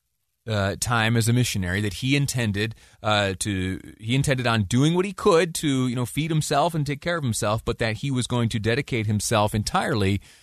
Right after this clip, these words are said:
to tracking down Elvis Presley. I, in those years, in my two years as a missionary, I was a, a much younger and more immature man.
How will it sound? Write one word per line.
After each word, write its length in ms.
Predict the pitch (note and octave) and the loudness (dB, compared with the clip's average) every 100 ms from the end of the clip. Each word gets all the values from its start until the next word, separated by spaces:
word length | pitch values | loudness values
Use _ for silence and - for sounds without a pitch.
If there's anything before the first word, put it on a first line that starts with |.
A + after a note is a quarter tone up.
| _ _ | _ _
to 460 | - B2+ A2+ A2+ A#2 _ _ - | -2 2 4 2 0 _ _ -18
tracking 640 | - C#3+ A#2+ - F3+ F3 | -4 0 0 0 -2 0
down 480 | C#3 E2+ D2+ G2+ A2 _ _ _ _ _ _ - | 0 0 0 0 -2 _ _ _ _ _ _ -4
Elvis 400 | A2 A2 G#2+ - | 0 2 0 -2
Presley. 500 | - C#3 - B1+ - _ _ _ _ _ _ _ _ _ _ _ _ _ _ _ _ _ _ _ _ _ _ _ _ _ _ - | -2 -2 -2 -14 -16 _ _ _ _ _ _ _ _ _ _ _ _ _ _ _ _ _ _ _ _ _ _ _ _ _ _ -2
I, 480 | A#2 A#2+ A#2+ A#2+ A#2 - _ _ _ _ _ _ _ _ | 4 6 6 2 -2 -8 _ _ _ _ _ _ _ _
in 160 | G2+ F#2+ | -4 0
those 300 | F2+ F#2+ F#2 | 2 2 2
years, 380 | F#2+ F#2+ B2 - | 2 2 0 -6
in 120 | F2 | -4
my 280 | E2 F2+ G2 - | -2 -2 -4 -4
two 140 | A2+ | -2
years 400 | G#2 F#2 G2+ G2+ | 0 0 0 -2
as 100 | G2 | -2
a 60 | G2 | -2
missionary, 380 | G2 - G#2 | -2 -2 -2
I 40 | B2+ | 0
was 180 | A#2 G#2 | 0 2
a, 300 | G#2+ G2+ C#2 | 0 0 -2
a 40 | |
much 260 | G#2 A#2+ A2+ | -2 -2 -2
younger 380 | B2 B2+ C#3 C#3+ | -4 -4 -4 -4
and 120 | C3 | -4
more 160 | B2 B2 | -4 -2
immature 420 | B2+ A#2 - C3+ | -2 -2 -2 0
man. 380 | D3+ D3+ D2+ | 2 0 -2